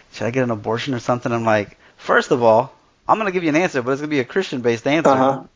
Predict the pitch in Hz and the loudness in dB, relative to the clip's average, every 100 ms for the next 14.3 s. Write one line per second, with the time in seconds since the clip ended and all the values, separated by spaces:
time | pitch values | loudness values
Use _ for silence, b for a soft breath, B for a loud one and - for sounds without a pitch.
0 | - 123 120 147 135 131 131 143 151 139 | -8 -2 4 4 4 -2 -4 -2 -2 -4
1 | 120 156 160 151 131 131 120 - 131 127 | 0 2 2 0 -4 -4 -4 -4 -8 -2
2 | 131 135 110 107 b b - - 135 131 | 0 0 -2 -6 b b -20 -8 0 2
3 | 123 123 120 120 117 - _ _ - 127 | 2 2 0 -2 -4 -10 _ _ -6 0
4 | 147 147 127 175 143 113 101 - _ _ | 2 2 2 2 2 2 0 -2 _ _
5 | - 139 - 131 - 156 170 117 117 _ | 0 0 0 -8 -6 -4 -4 -6 -8 _
6 | 147 135 135 - _ - 127 139 127 123 | 4 6 6 2 _ -6 2 2 4 2
7 | 123 113 - 156 156 120 110 104 101 113 | 0 -4 -8 -6 -4 -4 -8 -8 -6 -6
8 | - 139 139 131 117 139 135 - 117 151 | -6 -2 0 0 0 -2 -2 -12 -12 -6
9 | 160 120 110 120 - - 120 - 107 101 | -4 -4 0 0 0 -4 -6 -6 -10 -10
10 | - _ _ _ 101 135 139 110 - 113 | -18 _ _ _ -6 -2 0 -2 -6 -4
11 | 143 147 143 - 139 131 107 151 120 - | 0 2 0 0 2 2 4 2 2 -2
12 | - _ 127 139 139 139 117 - 170 120 | -14 _ -2 2 0 0 -4 -4 -8 -8
13 | 107 117 131 117 - 120 113 107 101 151 | -4 -2 -2 -4 -8 -8 -8 -8 -6 2
14 | 143 135 131 | 6 6 4